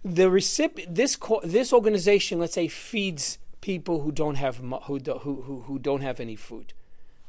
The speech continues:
If he, <clears throat> the, the fact the person has a meal now, it makes no difference if the person's intention was a good intention or a bad intention. The bottom line is they have food now.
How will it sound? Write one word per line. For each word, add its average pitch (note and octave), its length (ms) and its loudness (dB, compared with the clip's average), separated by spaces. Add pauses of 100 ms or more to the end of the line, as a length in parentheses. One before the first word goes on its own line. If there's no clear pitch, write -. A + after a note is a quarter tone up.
(160)
If - 120 -12
he, G#3 320 -8 (320)
<clears throat> - 1120 -10
the, D#3+ 160 -4 (480)
the F3+ 100 -4
fact C4+ 460 -6
the D3+ 100 0
person A#3 360 0
has E3+ 220 -2
a D3+ 40 -2
meal D#3+ 360 4
now, B2 420 -2
it D3+ 80 0
makes A#3+ 320 -4
no A3 320 2
difference D3 640 2
if D3 120 -6
the C#3+ 80 -8
person's F#3 440 0
intention D3+ 680 -4 (200)
was E3+ 180 8
a D#3 60 0
good G3 240 10
intention B3+ 680 0
or C4 120 8
a C#4 40 10
bad D4 220 8
intention. C#3 540 -2 (440)
The G#3 100 10
bottom C#4 400 6
line C#4 280 4
is C#4+ 220 4
they A#3+ 120 8
have B3 200 2
food C#4+ 300 4
now. C#3 200 -6